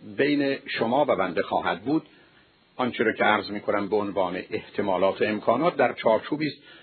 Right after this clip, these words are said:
که معمولاً در زندگی من و شما اتفاق افتاده و یا خواهد بود. بنابراین ما در طول تاریخ برای دختر مسئله سن بوده و برای پسر مسئله درآمد. هنوز روی خط رادیو بنده بیش از پنجاه بار دوستان روی خط آمدن و حرفشون این بوده که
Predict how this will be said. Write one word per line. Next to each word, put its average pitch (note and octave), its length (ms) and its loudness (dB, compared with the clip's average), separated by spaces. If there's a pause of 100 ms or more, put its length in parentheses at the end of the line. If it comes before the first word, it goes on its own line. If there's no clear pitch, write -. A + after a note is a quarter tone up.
(240)
که - 80 -2
معمولاً A2 380 2
در A#2 160 2
زندگی G2 600 -2 (460)
من G2+ 180 0
و - 20 -2
شما A2 240 -2
اتفاق C3+ 440 0
افتاده A2+ 520 0
و G#2 80 4
یا G2+ 160 4
خواهد D#2+ 300 -2
بود. G#2+ 140 -8
بنابراین D3 400 2
ما G3 120 2
در E3+ 160 4
طول G#3 260 0
تاریخ D3+ 420 2 (420)
برای D3+ 220 4
دختر C#3 360 2
مسئله G#2+ 460 -2 (120)
سن F#3 200 0
بوده E3 200 -2
و B2+ 100 -2
برای A#2 200 2
پسر A#2 460 -2
مسئله G2+ 380 -4
درآمد. D#2 460 -2 (260)
هنوز F#3+ 540 4
روی F3 220 2
خط - 380 -2
رادیو A#2 600 2 (360)
بنده A#2 220 2
بیش F3 340 -2
از - 160 4
پنجاه A#2+ 560 2
بار F#2+ 220 4
دوستان A#2+ 340 -4
روی A2 220 -4
خط B2 220 -2
آمدن G#2 380 0
و C#3+ 80 -2
حرفشون C#3 440 0
این D3 100 2
بوده F#2 200 -2
که - 180 -6